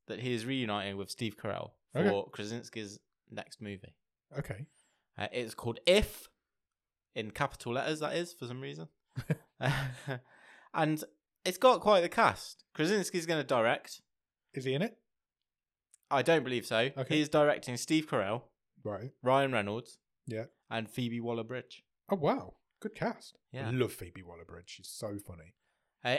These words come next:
Speaker 1: it says, "There is no synopsis yet, pl-, yet. Plot details are still scant, but all we know is that, uh, it's a Krasinski written story, uh, which chronicles a kid's journey to rediscover his imagination."
Speaker 2: Ooh.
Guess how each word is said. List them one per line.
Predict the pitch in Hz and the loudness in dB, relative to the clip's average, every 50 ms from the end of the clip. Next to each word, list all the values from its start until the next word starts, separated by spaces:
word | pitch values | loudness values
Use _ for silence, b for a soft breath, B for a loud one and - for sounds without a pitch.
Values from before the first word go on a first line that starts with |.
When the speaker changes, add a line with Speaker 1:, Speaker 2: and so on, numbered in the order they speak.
| - | -2
Speaker 1:
it | - 131 | -4 0
says, | - 190 175 160 147 143 - - _ - - - | 6 6 6 6 6 2 -6 -10 _ -20 -18 -14
"There | - 143 147 151 160 | 0 4 6 8 8
is | 156 151 | 8 8
no | 180 202 185 | 8 6 6
synopsis | 175 - 190 185 - - 156 139 143 | 6 6 2 2 0 -2 -2 2 6
yet, | 151 143 135 - - - 151 | 6 6 6 4 0 -6 -6
pl-, | - 151 147 - | -4 -4 -2 0
yet. | 135 139 131 131 - - - - - | 2 2 2 2 2 -2 -12 -6 0
Plot | - 170 180 - 135 | 2 2 2 2 0
details | 151 156 147 151 147 139 139 135 131 | 0 0 2 4 6 6 6 6 4
are | - - 135 135 123 | 0 0 2 2 2
still | - - - 156 135 131 127 131 - - | 0 0 4 4 6 6 4 2 -2 -6
scant, | - - - - - 139 131 120 117 - _ - - - _ b b b b b b b | -10 -10 -8 -4 0 0 0 0 -2 -6 _ -16 -16 -16 _ b b b b b b b
but | 135 131 - - | 2 2 2 2
all | - 143 131 | 0 0 2
we | 131 131 | 2 2
know | 131 127 127 123 | 2 2 4 4
is | 123 120 113 104 104 | 4 4 2 2 2
that, | - 127 113 - - - - - - - | 2 2 2 2 0 -6 -12 -10 -6 -4
uh, | 131 120 113 110 - - | -2 0 0 0 -2 -2
it's | 117 117 117 127 | -6 -6 -6 -8
a | 120 | -6
Krasinski | - - 131 123 135 139 113 113 - 131 123 | -4 -4 -4 -4 -4 -6 -8 -8 -6 -6 -2
written | 117 151 180 - - 131 | 2 4 4 4 2 0
story, | 123 - - 127 120 120 120 113 110 107 107 - b b b b b b b b - | -4 -2 0 0 2 2 2 2 2 0 -2 -6 b b b b b b b b -2
uh, | 120 113 120 | 0 0 0
which | - 127 131 135 - - | 0 -2 -6 -8 -8 -6
chronicles | - - 147 139 131 127 - 131 120 117 113 117 - - | -2 0 0 0 0 0 -2 -2 0 0 -2 -4 -6 -8
a | 117 | -8
kid's | - - - 143 131 117 113 - - - 110 | -8 -4 -4 -4 -4 -4 -6 -10 -12 -12 -6
journey | 104 127 123 117 113 110 107 104 107 | -2 -2 -2 -2 -2 -2 -4 -4 -6
to | 104 - 113 110 110 - - | -6 -4 -4 -2 -4 -4 -6
rediscover | 110 107 113 123 123 117 110 117 - - - 120 104 110 104 101 101 - - - | -10 -10 -8 -8 -6 -6 -6 -6 -6 -4 -4 -4 -2 0 -2 -2 -2 -4 -8 -12
his | - 120 110 104 95 95 - _ _ - | -10 -8 -6 -6 -6 -8 -12 _ _ -12
imagination." | 101 104 98 95 98 95 98 98 90 - - - - - _ _ _ _ _ _ _ _ _ _ _ - | -10 -10 -8 -8 -8 -8 -8 -8 -8 -10 -12 -14 -16 -18 _ _ _ _ _ _ _ _ _ _ _ -4
Speaker 2:
Ooh. | 127 120 196 262 - 90 90 87 | -2 0 2 2 0 0 -4 -10